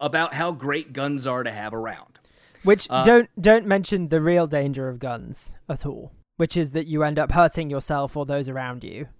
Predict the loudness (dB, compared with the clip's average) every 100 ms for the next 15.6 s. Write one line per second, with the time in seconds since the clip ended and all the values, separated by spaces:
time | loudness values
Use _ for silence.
0 | -4 2 2 0 -4 -4 -4 -6 -6 -6
1 | -6 -8 -8 -8 -10 -10 -8 -8 -10 -18
2 | _ _ _ -4 -4 -2 -4 -4 -6 -8
3 | -10 -12 -12 -12 -12 -12 -12 -14 -18 -6
4 | -2 2 6 8 8 6 6 6 6 4
5 | 4 4 0 0 2 2 2 0 0 -2
6 | -4 -6 -6 -8 -8 -8 -10 -10 -10 -10
7 | -14 -14 -16 -18 -20 _ _ 0 0 0
8 | -4 -4 -4 -4 -2 0 0 0 2 2
9 | 0 0 0 0 -2 -2 -4 -8 _ -2
10 | -2 -4 -20 _ -20 -4 2 2 2 -2
11 | -2 -2 -2 -2 -2 0 0 -2 -10 -8
12 | -2 -2 -2 -2 -2 -2 -4 -4 -2 -2
13 | -2 -4 -4 -6 -8 -8 -6 -6 -6 -6
14 | -8 -6 -2 -2 0 -2 -4 -4 -6 -6
15 | -8 -10 -6 -6 -6 -14